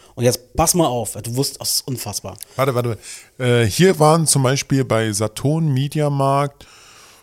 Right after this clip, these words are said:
Speaker 2: und Otto elf Prozent auf alles.
Speaker 1: Gut. Also die Prozente kenne ich jetzt nicht. Aber pass auf. Also, das wird jetzt seit einigen Jahren in China, ist das, wie gesagt, dieser, der, der, ist unfassbar, dieser, dieser Rabattaktionstag.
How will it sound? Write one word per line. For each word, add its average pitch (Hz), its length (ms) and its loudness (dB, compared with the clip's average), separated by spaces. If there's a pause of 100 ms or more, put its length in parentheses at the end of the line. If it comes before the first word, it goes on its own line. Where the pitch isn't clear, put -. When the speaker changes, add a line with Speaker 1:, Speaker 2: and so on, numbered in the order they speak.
(100)
Speaker 2:
und 117 320 -2
Otto 143 400 2
elf 120 260 0
Prozent 117 680 -2
auf - 260 -8
alles. 95 400 -6 (120)
Speaker 1:
Gut. 120 140 -4 (220)
Also 143 120 0
die 175 60 4
Prozente 185 460 2
kenne 190 180 2
ich 185 80 0
jetzt 175 160 0
nicht. 117 320 -4 (640)
Aber 151 260 2
pass 156 180 4
auf. 123 260 -2 (400)
Also, 123 360 0
das 131 180 -4
wird 160 160 -2
jetzt 180 120 0
seit 156 120 2
einigen 180 300 -4
Jahren 165 240 2
in 147 80 -4
China, - 280 -4
ist 165 120 0
das, 147 80 -8
wie 151 60 -4
gesagt, 156 200 0
dieser, 139 180 0
der, 131 200 0
der, 123 400 -6
ist - 200 -4
unfassbar, 107 440 -6
dieser, 104 240 -8
dieser 107 180 -10
Rabattaktionstag. 113 1040 -6